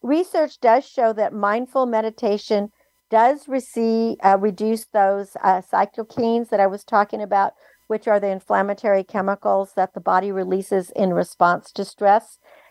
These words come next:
And then that will help our moods be, um, positive if, you know, if you're meditating. But if you're trying to create a positive change in your life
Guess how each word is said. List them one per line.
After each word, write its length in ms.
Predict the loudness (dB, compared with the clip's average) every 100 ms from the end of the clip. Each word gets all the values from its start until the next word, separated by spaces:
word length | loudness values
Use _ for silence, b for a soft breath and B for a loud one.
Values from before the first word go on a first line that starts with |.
| b
And 160 | -4 0
then 280 | 0 0 -4 -14 -2
that 320 | 2 2 0
will 180 | -4 -4
help 280 | -2 -4 0
our 140 | 0
moods 520 | 0 -2 0 -2 -4 -14
be, 500 | -4 0 0 0 -2 0
um, 340 | 0 2 -2 -10 b b -2
positive 580 | 2 2 2 -2 -2 -6 2
if, 380 | 4 4 -6 _ -10
you 180 | -4
know, 200 | 2 2 2
if 160 | -4
you're 140 | -4 0
meditating. 680 | 2 0 -2 -2 0 -2 -6 b b b
But 100 | 2
if 160 | 2 2
you're 140 | -4
trying 300 | 0 0 0
to 100 | -4
create 280 | -4 -2 0
a 60 | -2
positive 480 | 0 0 0 -10
change 320 | -4 -2 -2 -2
in 100 | -2
your 160 | -2
life 340 | 2 2 0